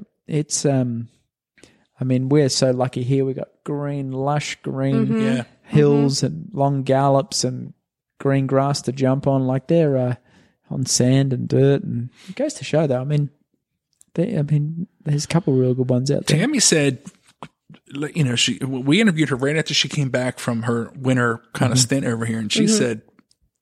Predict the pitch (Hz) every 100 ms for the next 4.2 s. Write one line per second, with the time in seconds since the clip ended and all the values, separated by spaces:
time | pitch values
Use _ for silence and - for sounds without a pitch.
0 | 117 117 156 - 175 160 151 220 170 135
1 | 151 160 180 202 185 - 135 131 131 -
2 | - - 76 73 131 240 202 220 - 147
3 | 160 - 139 147 - 127 123 120 123 156
4 | 165